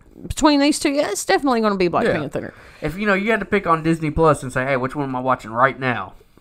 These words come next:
Speaker 2: You know, at the time that we are recording this, I mean, at the time this comes out, 'cause that might change, but
Speaker 1: Mm-hmm.
Speaker 2: at the time, like, we're recording, like, literally, like, earlier, you know, what, what would we watch? I'd
Speaker 1: Black
Speaker 2: watch Black
Speaker 1: Panther.
Speaker 2: Panther, yeah.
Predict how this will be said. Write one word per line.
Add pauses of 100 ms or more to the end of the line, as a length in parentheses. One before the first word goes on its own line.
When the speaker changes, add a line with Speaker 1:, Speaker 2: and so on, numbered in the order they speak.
(280)
Speaker 2:
You
know,
at
the
time
that
we
are
recording
this,
I
mean,
at
the
time
this
comes
out, (580)
'cause
that
might
change,
but (300)
Speaker 1:
Mm-hmm.
Speaker 2:
at
the
time,
like,
we're
recording,
like,
literally,
like,
earlier, (100)
you
know,
what,
what
would
we
watch? (640)
I'd
Speaker 1:
Black
Speaker 2:
watch
Black
Speaker 1:
Panther.
Speaker 2:
Panther,
yeah.